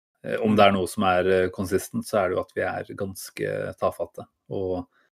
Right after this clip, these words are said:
Speaker 1: ganske tamme mot, eh, jeg sa det i stad, på hjemmebane så har vi vært rett og slett begredelige.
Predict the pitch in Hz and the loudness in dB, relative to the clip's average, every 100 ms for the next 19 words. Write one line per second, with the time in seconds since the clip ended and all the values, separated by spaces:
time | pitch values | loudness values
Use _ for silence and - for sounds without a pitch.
0 | _ _ _ _ _ _ _ - 98 92 | _ _ _ _ _ _ _ 2 2 0
1 | - - 95 92 90 90 90 90 87 - | -8 -4 0 0 0 0 0 -2 -6 -8
2 | - 107 87 82 101 - - _ _ _ | -2 -2 -2 -6 -6 -6 -16 _ _ _
3 | - 110 101 - _ - 95 95 92 92 | -12 -8 -8 -12 _ -4 -2 -2 -4 -8
4 | 92 95 - 98 - 95 95 - 110 107 | -10 -14 -2 0 4 4 2 0 0 -2
5 | - _ 156 - 101 90 87 95 - 92 | -8 _ -6 2 2 2 -2 -2 -4 -4
6 | 90 92 - - - 127 - - 113 - | -2 -4 -6 -18 -8 -6 -6 -8 -8 -6
7 | 101 - 110 98 90 82 80 95 | -10 -14 -4 0 0 -2 -4 -6